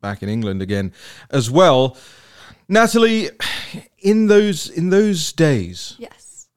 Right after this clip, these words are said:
Speaker 1: the
Speaker 2: While,
Speaker 1: last
Speaker 2: while
Speaker 1: couple
Speaker 2: you
Speaker 1: of
Speaker 2: were
Speaker 1: days.
Speaker 2: traveling.
Speaker 1: <laughs> Well, while, while you were traveling,
Speaker 2: <laughs>
Speaker 1: while we were sleeping, um, you have come up with a number of very important stories, I think, that bear,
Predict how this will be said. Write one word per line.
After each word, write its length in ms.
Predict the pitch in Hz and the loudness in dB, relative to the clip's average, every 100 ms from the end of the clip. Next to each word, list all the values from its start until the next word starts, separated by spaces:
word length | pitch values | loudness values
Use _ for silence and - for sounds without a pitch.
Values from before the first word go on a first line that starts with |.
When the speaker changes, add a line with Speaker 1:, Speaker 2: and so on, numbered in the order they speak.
| _ _ _ _ _ _ _ _ | _ _ _ _ _ _ _ _
Speaker 1:
the 80 | 127 | -4
Speaker 2:
While, 100 | 147 | -2
Speaker 1:
last 120 | 147 | 2
Speaker 2:
while 80 | 254 | 2
Speaker 1:
couple 100 | 262 | 2
Speaker 2:
you 60 | 349 | 2
Speaker 1:
of 40 | 359 | 2
Speaker 2:
were 60 | |
Speaker 1:
days. 140 | - - | 0 0
Speaker 2:
traveling. 560 | 269 240 208 90 - - | 0 -2 -4 -12 -16 -10
Speaker 1:
<laughs> 60 | 254 | 0
Well, 300 | 143 156 127 | 2 2 2
while, 400 | 127 143 135 120 | 2 2 2 0
while 220 | 135 135 | 0 2
you 200 | 135 160 | 2 0
were 100 | 220 | 2
traveling, 480 | - 117 101 90 90 90 - - | 2 0 -2 -4 -8 -14 -14 -14
Speaker 2:
<laughs> 280 | _ _ _ | _ _ _
Speaker 1:
while 260 | 123 156 156 | -2 0 2
we 100 | 156 | 2
were 100 | 151 | 0
sleeping, 540 | - 104 92 87 82 - - - - - - - | -2 -4 -6 -8 -12 -16 -20 -20 -20 -20 -16 0
um, 540 | 147 151 147 147 151 _ _ | 4 4 2 0 -6 _ _
you 200 | 156 156 | 0 2
have 180 | 151 113 | 2 0
come 160 | 156 156 | -2 -2
up 120 | - | 0
with 180 | 135 110 113 | -2 -2 -4
a 220 | 123 117 | -2 -2
number 420 | 123 135 123 113 | -2 -2 0 0
of 260 | 107 95 - | 0 -2 -10
very 320 | 101 127 139 | -6 -4 -2
important 380 | 107 101 104 101 | -4 -6 -10 -10
stories, 500 | - 104 95 98 92 | -8 -6 -4 -6 -8
I 140 | 104 | -10
think, 220 | 95 107 101 | -8 -8 -10
that 80 | |
bear, 680 | 95 110 107 101 101 95 95 | -8 -4 -2 -2 -4 -6 -10